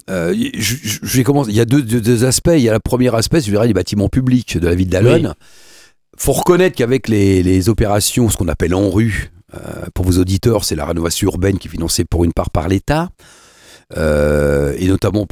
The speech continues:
Speaker 1: et notamment aussi par les, les, les, les bailleurs sociaux.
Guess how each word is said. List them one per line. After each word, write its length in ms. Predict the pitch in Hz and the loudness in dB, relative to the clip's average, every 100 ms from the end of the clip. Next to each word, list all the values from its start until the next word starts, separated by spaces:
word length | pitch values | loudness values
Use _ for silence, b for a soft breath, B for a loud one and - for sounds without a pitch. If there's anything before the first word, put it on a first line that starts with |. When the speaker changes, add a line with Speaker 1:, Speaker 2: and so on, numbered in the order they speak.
| - | -6
Speaker 1:
et 80 | 85 | -4
notamment 320 | - 92 98 | -2 0 0
aussi 220 | 90 104 | 0 -2
par 160 | - 76 | -2 -2
les, 260 | 78 76 | -2 -4
les, 320 | 76 76 76 | -4 -4 -4
les, 180 | 73 78 | -4 -2
les 100 | 80 | 0
bailleurs 280 | 80 85 82 | 0 0 0
sociaux. 560 | 98 82 - 147 214 | 0 0 2 4 2